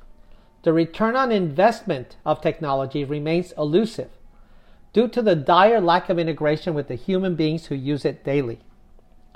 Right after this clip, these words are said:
This is one major reason that some top-tier luxury C E Os exited in two thousand nineteen. Enamored with technology rather than investing in their people, their financial results disintegrated.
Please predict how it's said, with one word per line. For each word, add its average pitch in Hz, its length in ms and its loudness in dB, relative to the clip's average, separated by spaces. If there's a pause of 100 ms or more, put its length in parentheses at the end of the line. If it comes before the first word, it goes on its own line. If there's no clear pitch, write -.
(560)
This 190 180 -2
is 175 180 0
one 202 320 4
major 185 300 0
reason 147 340 -4
that 131 160 -12
some 208 300 0
top-tier 180 440 2
luxury 151 440 0
C 147 300 -2
E 135 40 0
Os 131 340 -4
exited 147 480 2
in 131 120 -8
two 147 160 -4
thousand 131 400 -4
nineteen. 120 480 -12 (1120)
Enamored 175 480 4
with 220 160 2
technology 165 580 2
rather 151 320 0
than 180 180 2
investing 170 500 2
in 156 80 0
their 131 120 -2
people, 131 560 -4 (280)
their 170 100 4
financial 170 560 0
results 143 460 0
disintegrated. 131 800 -6